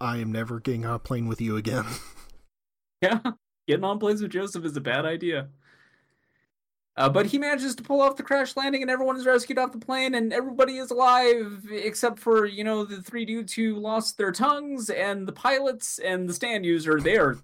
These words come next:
Speaker 2: all definitely dead.
Speaker 1: Yeah, apart from, uh, those guys were
Speaker 2: Yeah.
Speaker 1: A-okay.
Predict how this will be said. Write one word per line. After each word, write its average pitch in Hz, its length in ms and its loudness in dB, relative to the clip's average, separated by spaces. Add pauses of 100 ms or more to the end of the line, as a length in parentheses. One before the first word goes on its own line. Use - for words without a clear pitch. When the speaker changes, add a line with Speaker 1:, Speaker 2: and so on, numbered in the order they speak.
(120)
Speaker 2:
all 185 300 0 (160)
definitely 220 360 0
dead. 117 260 2 (280)
Speaker 1:
Yeah, 131 300 -2 (220)
apart 175 360 0
from, 175 380 -4 (240)
uh, 131 200 -6
those 139 380 0
guys 92 640 -10 (540)
were 113 180 -8
Speaker 2:
Yeah. 127 380 0
Speaker 1:
A-okay. 95 160 -8